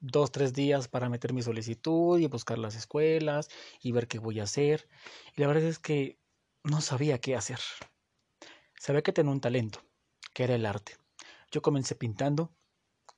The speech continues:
y escribiendo, pero sentía que no era lo suficientemente bueno para hacer un arte que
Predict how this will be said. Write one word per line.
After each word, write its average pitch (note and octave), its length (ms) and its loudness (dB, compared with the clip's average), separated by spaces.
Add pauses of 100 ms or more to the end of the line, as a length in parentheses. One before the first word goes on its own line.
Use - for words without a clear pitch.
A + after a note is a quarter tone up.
(320)
y B2 440 -4
escribiendo, C3 720 -2 (440)
pero C3 200 0
sentía B2+ 400 -2
que C#3 100 -4
no C3+ 100 -2
era C3+ 180 -2
lo B2 140 -2
suficientemente C3+ 800 -4
bueno D3+ 340 0 (720)
para D3 540 4
hacer C#3 440 -2
un C3+ 160 0
arte C3+ 520 0
que A#2+ 460 -2